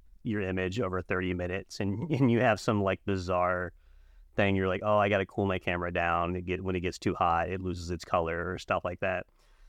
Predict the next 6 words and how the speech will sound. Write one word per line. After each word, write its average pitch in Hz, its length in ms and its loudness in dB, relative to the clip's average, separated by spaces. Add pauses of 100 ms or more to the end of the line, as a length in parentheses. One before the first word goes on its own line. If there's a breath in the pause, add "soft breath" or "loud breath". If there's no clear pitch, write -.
(140)
Like, 127 120 2
it 127 100 4
has 151 220 4
to 156 120 4
be 123 400 2 (380)
blamed, 120 640 2